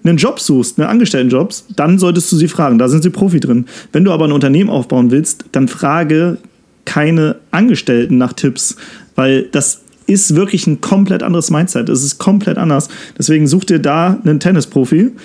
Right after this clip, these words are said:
in dem Fall vielleicht einen Unternehmer, äh, wie du angesprochen hast, der schon deutlich weiter ist, weil der kann dir andere Impulse mitgeben, die mehr Sinn machen. Und das sehe ich so oft, viele wollen in die Selbstständigkeit starten, aber lassen sich so ein bisschen zurückziehen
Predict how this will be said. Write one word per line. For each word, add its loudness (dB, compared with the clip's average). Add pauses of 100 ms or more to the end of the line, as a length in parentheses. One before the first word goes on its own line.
(180)
in 2
dem 2
Fall -2
vielleicht 0
einen 2
Unternehmer, 2
äh, 0
wie 2
du 0
angesprochen -2
hast, -2
der 0
schon -2
deutlich -2
weiter 0
ist, -2 (400)
weil 0
der 0
kann 0
dir 2 (360)
andere 2
Impulse 2
mitgeben, 2
die 2
mehr 2
Sinn 4
machen. 0 (380)
Und 0
das 0
sehe 2
ich 0
so 0
oft, -4
viele 2 (440)
wollen 2
in 2
die 4
Selbstständigkeit 0
starten, 0
aber 2
lassen 0
sich -2
so 2
ein 0
bisschen 0
zurückziehen 0